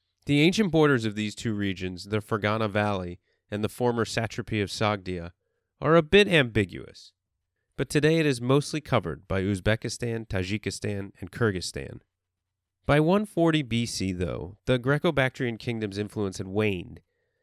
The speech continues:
as both the growing Parthia to the west and the displaced Yuezhi coming from the northeast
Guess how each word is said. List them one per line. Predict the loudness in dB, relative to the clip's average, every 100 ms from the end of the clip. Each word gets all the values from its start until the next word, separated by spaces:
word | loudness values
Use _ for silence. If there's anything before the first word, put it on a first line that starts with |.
| _ -8
as | 2
both | 2 4
the |
growing | 2 2 2 0
Parthia | -2 -2 -2 -4 -4
to | -2
the | 0
west | 2 2 -2 -8 -16 _ _ _
and | -6 -4
the |
displaced | 0 0 0 2 2 2
Yuezhi | 4 4 4 2 0
coming | 0 -4 -6
from | -6 -6
the |
northeast | -2 0 0 0 -4 -6 -10